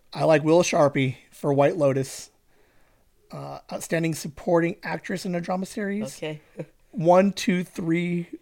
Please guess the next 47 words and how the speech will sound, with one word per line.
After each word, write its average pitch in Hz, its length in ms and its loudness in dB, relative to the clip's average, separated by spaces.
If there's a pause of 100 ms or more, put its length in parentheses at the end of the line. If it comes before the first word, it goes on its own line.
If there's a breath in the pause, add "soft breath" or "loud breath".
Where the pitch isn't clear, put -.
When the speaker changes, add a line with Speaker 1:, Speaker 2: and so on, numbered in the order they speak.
Speaker 1:
four, 165 380 2
Speaker 2:
one 208 140 4
that's 185 120 -2
Speaker 1:
five 170 200 6
Speaker 2:
not, 170 140 4
Speaker 1:
White 170 180 6
Lotuses. 160 260 4
Speaker 2:
the - 20 2
one 180 140 2
that's - 240 -12
not 170 180 -2
the 165 60 -8
White 160 200 2
Lotus 147 300 -2
or 143 180 -4
Succession. - 1000 -8 (360)
Speaker 1:
Oh, 170 280 -8
man. 196 260 -8
Like, 160 160 -10
I 151 100 -2
wish 180 200 2
I - 20 -2
would've 175 200 2
watched 170 240 -2
White 170 160 -4
Lotus. 160 580 -6 (140)
Um, 175 180 -8
I 156 80 2
heard, 190 160 0
of, 202 180 -6
I 160 120 -6
think 254 140 0
it 254 60 -2
won 180 120 0
a 156 40 2
bunch 143 200 0
of 165 60 -10
awards 139 200 -8
last 127 300 -14
year, 196 220 -10
and 147 140 -4
this 180 140 -2
year 147 140 -8
they're 139 120 -8
cleaning 185 360 -6 (120)
up 165 380 -8 (560)
in, 139 560 -2